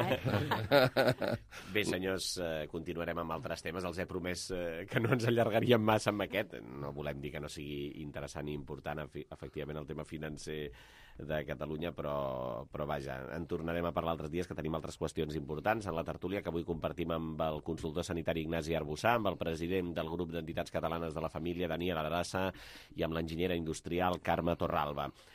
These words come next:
Speaker 2: Eh, una commoció molt gran és la que hi ha a França en les últimes hores després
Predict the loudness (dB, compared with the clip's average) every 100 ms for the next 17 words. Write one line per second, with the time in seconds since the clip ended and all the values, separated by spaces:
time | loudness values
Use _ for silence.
0 | -20 -8 -6 -6 -8 -12 -6 -4 -2 -2
1 | -2 -2 -4 -4 -2 -2 -2 0 4 6
2 | 6 6 4 2 4 2 2 0 2 4
3 | 2 4 4 4 2 2 4 2 0 -2
4 | -2 0 2 2 0 -4 -2 0 -2